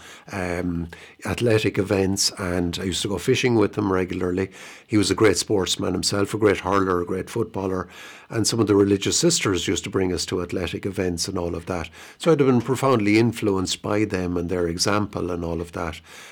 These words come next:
Uh, and all of that, along with, you know, a normal religious family faith upbringing, uh, would have developed that sense of faith. And, uh,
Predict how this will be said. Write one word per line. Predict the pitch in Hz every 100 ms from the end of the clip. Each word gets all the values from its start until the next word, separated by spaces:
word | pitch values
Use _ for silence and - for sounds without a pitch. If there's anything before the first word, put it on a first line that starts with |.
| -
Uh, | - 98 95
and | 127 110
all | 101
of | 98 -
that, | 95 85 - - - -
along | 131 120 107
with, | 95 85 - - 226
you | 147
know, | 95
a |
normal | 92 92 90 87 87
religious | 95 90 92 - 101 -
family | - 95 90 90 92 87 85
faith | 107 95 87
upbringing, | 95 - 98 101 95 87 85 - - -
uh, | 87 87
would | 92 92
have | 87 -
developed | 92 87 85 85
that | 82 80
sense | - 92 82 -
of | 80
faith. | - 87 80 -
And, | 90 82
uh, | 90